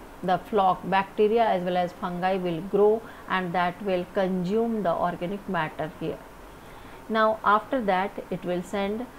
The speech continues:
to the next, that is secondary effluent will send for the next process, that is known as sludge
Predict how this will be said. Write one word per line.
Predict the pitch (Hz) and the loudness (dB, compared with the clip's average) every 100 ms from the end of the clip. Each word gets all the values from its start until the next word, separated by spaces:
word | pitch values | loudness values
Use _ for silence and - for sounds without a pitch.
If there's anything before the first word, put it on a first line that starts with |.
| - - | -10 0
to | 185 | 2
the | 180 175 170 | 4 2 2
next, | 170 202 220 - 208 | 0 -2 -2 -6 -2
that | 180 170 | -2 -2
is | 175 | -4
secondary | - 185 190 185 202 - 196 | -4 -4 -4 -2 -2 0 -2
effluent | 196 - 196 208 196 | -2 -2 -2 -2 -4
will | 180 180 190 - - - - | -2 -2 -4 -10 -18 -18 -2
send | 196 196 214 - - - - | 0 0 -2 -8 -16 -10 2
for | 185 175 | 4 4
the | 185 175 | 2 -2
next | 185 220 - - | -2 -6 -8 0
process, | 196 190 - 208 | 2 2 -2 -2
that | - 165 160 | 0 0 0
is | 180 180 | -4 -4
known | 180 185 - | -4 -4 -2
as | 180 175 190 - - - | 0 0 -4 -14 -20 -20
sludge | - 202 202 | -2 2 2